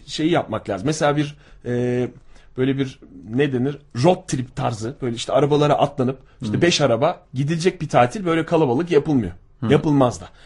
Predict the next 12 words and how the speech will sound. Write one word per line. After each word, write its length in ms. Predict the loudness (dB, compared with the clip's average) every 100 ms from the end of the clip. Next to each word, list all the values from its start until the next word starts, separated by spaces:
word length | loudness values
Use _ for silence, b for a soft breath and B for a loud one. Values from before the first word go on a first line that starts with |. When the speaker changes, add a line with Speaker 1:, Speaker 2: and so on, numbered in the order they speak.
| b -2
Speaker 1:
Yani 200 | 0 2
o 140 | 2
yüzden 260 | 2 -2 -2
tekne 260 | -6 -6
tatili 420 | -4 -4 -4 -10
tipi 240 | -10 -8 -6
bir 40 |
şey 240 | -4 -4 -4
bunun 140 | -4
için 200 | -4 -6
çok 160 | -6 -2
uygun. 280 | 2 2 0